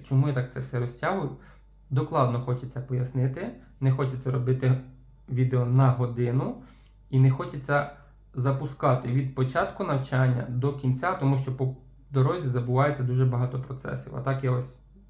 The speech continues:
зараз поточні процеси, е, вам якби розповів, скільки на даний момент от, е, тривало навчання. Ми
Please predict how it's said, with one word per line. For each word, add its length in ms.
зараз 280
поточні 540
процеси, 540
е, 160
вам 380
якби 280
розповів, 600
скільки 520
на 160
даний 280
момент 440
от, 360
е, 580
тривало 380
навчання. 600
Ми 380